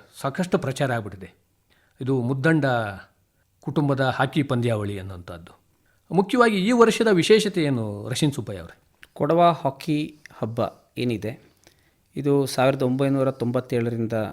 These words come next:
Speaker 2: ಶುರುವಾಗಿ ಈಗ ಎರಡು ಸಾವಿರದ ಇಪ್ಪತ್ತೈದನೇ ವರ್ಷ
Speaker 1: ಹ್ಮ್.
Speaker 2: ಬೆಳ್ಳಿ ಹೆಜ್ಜೆಗೆ ಕಾಲಿಟ್ಟಿದೆ.
Speaker 1: ಹ್ಮ್.
Speaker 2: ಈ ಹಬ್ಬದ ವಿಶೇಷತೆ ಏನಂದ್ರೆ, ಒಂದು ತಿಂಗಳು ನಡೆಯುವಂಥ ಹಬ್ಬ.
Speaker 1: ಹ್ಮ್.
Speaker 2: ಹೆಚ್ಚು ಕಡಿಮೆ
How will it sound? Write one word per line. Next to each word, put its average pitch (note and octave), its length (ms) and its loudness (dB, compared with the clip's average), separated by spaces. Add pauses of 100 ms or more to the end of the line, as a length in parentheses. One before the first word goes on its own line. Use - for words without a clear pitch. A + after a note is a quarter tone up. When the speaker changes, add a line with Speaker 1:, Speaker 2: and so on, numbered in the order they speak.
(100)
Speaker 2:
ಶುರುವಾಗಿ G#2+ 600 -6 (840)
ಈಗ A#2+ 160 -6
ಎರಡು A#2+ 220 -2
ಸಾವಿರದ B2+ 380 0
ಇಪ್ಪತ್ತೈದನೇ A#2 680 -2
ವರ್ಷ G2 240 -4
Speaker 1:
ಹ್ಮ್. - 460 -12 (540)
Speaker 2:
ಬೆಳ್ಳಿ C#3 280 4
ಹೆಜ್ಜೆಗೆ A#2 580 -2
ಕಾಲಿಟ್ಟಿದೆ. E2 600 -8
Speaker 1:
ಹ್ಮ್. F#2 500 -16 (920)
Speaker 2:
ಈ D3+ 60 -2
ಹಬ್ಬದ D#3 300 2
ವಿಶೇಷತೆ E3 580 2
ಏನಂದ್ರೆ, D3 640 2 (920)
ಒಂದು E3 260 4
ತಿಂಗಳು D3 340 2
ನಡೆಯುವಂಥ A#2+ 420 0
ಹಬ್ಬ. G#2 280 -6
Speaker 1:
ಹ್ಮ್. - 580 -12 (880)
Speaker 2:
ಹೆಚ್ಚು D3+ 240 -2
ಕಡಿಮೆ D3+ 580 2